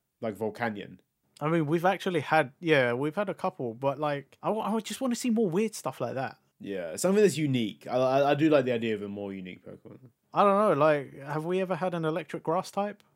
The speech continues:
Speaker 1: Yes, there was, uh, Voltorb.
Speaker 2: Oh, yeah, right, of course. <laughs> Yeah, but that was, like, a regional variant. I mean, like, a prop-
Speaker 1: That was a regional variant, yeah.
Speaker 2: Do you know what I mean? Like, we only get those kind of weird things, like, as regional variants,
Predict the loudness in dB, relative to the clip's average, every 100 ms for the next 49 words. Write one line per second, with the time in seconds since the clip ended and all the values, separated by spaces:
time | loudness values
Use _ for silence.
0 | _ _ _ _ -2 6 6 4 0 2
1 | 4 2 4 4 6 4 4 2 0 0
2 | -6 -10 _ _ _ _ 6 8 8 4
3 | 2 0 -2 _ _ -18 -4 -4 2 4
4 | 4 2 0 -10 4 6 8 6 4 4
5 | 6 4 4 2 2 -2 4 6 6 4
6 | -2 -2 0 0 -2 -8 _ -4 -4 -4
7 | _ _ 4 4 4 4 2 2 -2 0
8 | 0 0 -2 -6 -8 -8 -10 -12 -18 _
9 | _ _ 2 4 4 0 0 0 0 0
10 | 0 -2 -2 -2 -2 -4 -2 -2 -2 -4
11 | -6 -6 -8 -10 -10 -10 -8 -8 -8 -8
12 | -8 -8 -6 -4 -2 -2 -4 -10 -18 -20